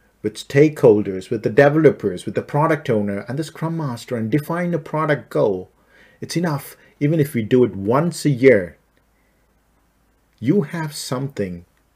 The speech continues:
in the back of your mind to know that this is the direction that the team is taking. And the product backlog just follows right after,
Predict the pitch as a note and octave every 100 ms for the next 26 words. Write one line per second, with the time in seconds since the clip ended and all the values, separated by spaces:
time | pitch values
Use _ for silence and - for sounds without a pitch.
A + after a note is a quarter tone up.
0 | _ _ _ _ - G#2+ - D3 F3 E3
1 | - C3+ A2 G#2+ F#2+ E2+ E2 _ _ _
2 | - A2+ A#2+ D3+ A#2 G2 G#2 F2+ C#3+ D#3
3 | D3 A#2 A#2+ B2+ D#3+ - A#2+ A2 G#2 A2
4 | C3 B2+ - - C#3 C#3 D#2+ - _ -
5 | - - - _ _ _ _ _ _ _
6 | _ _ _ - B2 D3 - G3 A#3+ G3+
7 | - D#3+ G#3+ - - G#2 F#2 F#2 - -
8 | - - - - G#3 A3 C#3+ G2 - -
9 | - G2+ A#2 E3+ E3 E3+ D3+ - F#2